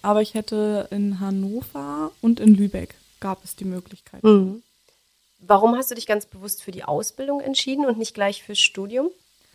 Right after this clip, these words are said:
Speaker 1: Das Studium, das war mir irgendwie noch so praxisfern, weil man ja auch weniger Praxisstunden hat und, ähm, ja, dadurch habe ich dann gedacht, gut, ich mache die Ausbildung, da kennen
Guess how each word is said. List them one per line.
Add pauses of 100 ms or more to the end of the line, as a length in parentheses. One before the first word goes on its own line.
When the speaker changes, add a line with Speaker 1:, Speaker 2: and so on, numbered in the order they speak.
(420)
Speaker 1:
Das
Studium,
das
war
mir
irgendwie
noch
so
praxisfern, (400)
weil
man
ja
auch
weniger
Praxisstunden
hat
und,
ähm, (640)
ja, (680)
dadurch
habe
ich
dann
gedacht,
gut,
ich
mache
die
Ausbildung,
da
kennen